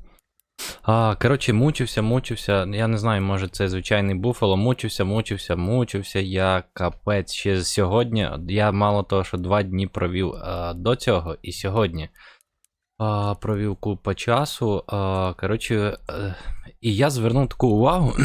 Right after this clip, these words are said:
<clears throat> що скільки я пробую цього монстра зро-, зловити за всі години, я ні од-, не зловив ні одного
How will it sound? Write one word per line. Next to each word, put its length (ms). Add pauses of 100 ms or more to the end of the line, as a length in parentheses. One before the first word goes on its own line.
(400)
<clears throat> 540
що 120
скільки 380
я 120
пробую 380
цього 240
монстра 380
зро-, 340
зловити 500
за 100
всі 220
години, 460
я 160
ні 160
од-, 260
не 160
зловив 380
ні 160
одного 560